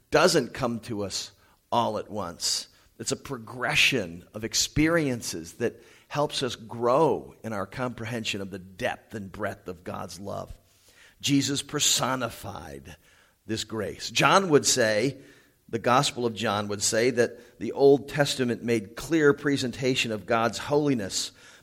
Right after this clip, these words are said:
but now God's mercy and love were on vivid display. Commentators have different takes on verse seventeen, which says,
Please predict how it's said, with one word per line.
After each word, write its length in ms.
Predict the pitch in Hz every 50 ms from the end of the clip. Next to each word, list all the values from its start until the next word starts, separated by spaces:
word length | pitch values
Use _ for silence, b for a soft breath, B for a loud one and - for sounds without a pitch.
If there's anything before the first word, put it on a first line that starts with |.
| B _
but 180 | - 135 - 127
now 220 | 131 120 113 110
God's 520 | 104 87 85 123 120 113 113 101 - - 104
mercy 520 | 104 113 127 131 135 123 - - 113 104
and 160 | 95 110 107
love 480 | 104 101 110 110 101 98 95 90 - b b b b b b b b b -
were 220 | - 110 110 107
on 220 | 104 101 101 101
vivid 480 | 95 87 90 107 110 98 104 92 80 80
display. 680 | 90 92 - - - - 90 92 82 - 92 87 90 - _ _ _ _ _ _ _ _ _ _ _ _ _ -
Commentators 680 | - 143 156 185 190 160 - 151 135 131 131 131 117
have 160 | 131 120 107
different 280 | 120 131 - 117 107 -
takes 320 | - - 127 123 - -
on 220 | 123 101 101 101 92
verse 180 | 104 110 107
seventeen, 840 | - - 123 113 104 104 98 - - - 147 135 107 92 92 98 b b b b b b b b b b b b b b
which 340 | - 107 104 - - - - _ _ _
says, 600 | - - - 113 104 101 98 98 104 - - -